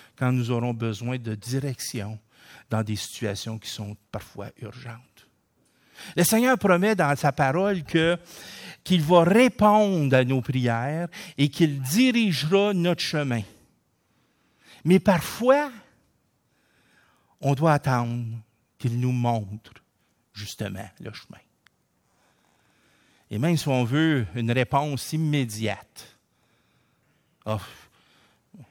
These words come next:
on n'est pas différents les uns des autres. Quand on n'a pas de réponse, hmm. Dieu, dans son,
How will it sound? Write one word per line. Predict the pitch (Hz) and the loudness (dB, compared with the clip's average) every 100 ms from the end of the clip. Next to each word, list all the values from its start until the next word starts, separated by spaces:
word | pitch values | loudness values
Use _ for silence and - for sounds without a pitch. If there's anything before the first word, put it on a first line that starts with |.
| - | -14
on | 101 | -4
n'est | 110 120 | -2 -2
pas | 170 | -2
différents | 143 - 143 151 | -4 0 2 2
les | 151 139 127 | 2 0 0
uns | 143 | 0
des | 139 123 | 0 2
autres. | 135 104 - - - _ _ _ _ _ _ _ - | 2 0 -12 -20 -20 _ _ _ _ _ _ _ -6
Quand | 120 | -2
on | 160 | 0
n'a | |
pas | 151 | 2
de | 165 | 4
réponse, | 156 139 156 160 156 - - - _ _ - | 4 4 2 2 -2 -8 -12 -18 _ _ -6
hmm. | 139 147 107 82 _ _ _ _ _ - _ _ _ _ _ _ _ - _ _ _ _ _ _ - | -2 -2 -2 -6 _ _ _ _ _ -20 _ _ _ _ _ _ _ -20 _ _ _ _ _ _ -10
Dieu, | 110 180 226 226 | 0 2 4 4
dans | 151 131 | 4 4
son, | - 151 139 135 131 - | 2 0 2 2 0 -4